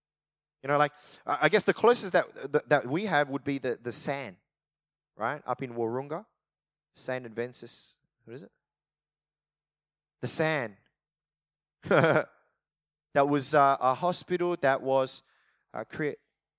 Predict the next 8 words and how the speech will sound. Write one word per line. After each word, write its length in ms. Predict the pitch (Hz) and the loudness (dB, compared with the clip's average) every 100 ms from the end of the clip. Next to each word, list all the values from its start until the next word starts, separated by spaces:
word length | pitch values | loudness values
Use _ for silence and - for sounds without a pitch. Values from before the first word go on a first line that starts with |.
| _ - | _ -14
Sydney 580 | - - 226 196 233 | -8 -4 -4 -4 -2
Adventist 640 | 151 156 139 151 151 139 - | 0 -2 0 -2 -2 -10 -8
Hospital. 480 | 123 - - 101 _ _ _ _ _ _ _ _ _ _ _ _ _ _ _ _ _ _ _ _ _ - | -10 -10 -16 -18 _ _ _ _ _ _ _ _ _ _ _ _ _ _ _ _ _ _ _ _ _ -18
Is 140 | 110 | -10
it? 120 | 381 453 _ _ _ _ _ _ _ - | -8 -8 _ _ _ _ _ _ _ -6
What's 180 | 233 - | -6 -4
the 120 | - | -6
N? 300 | 208 180 | -6 -10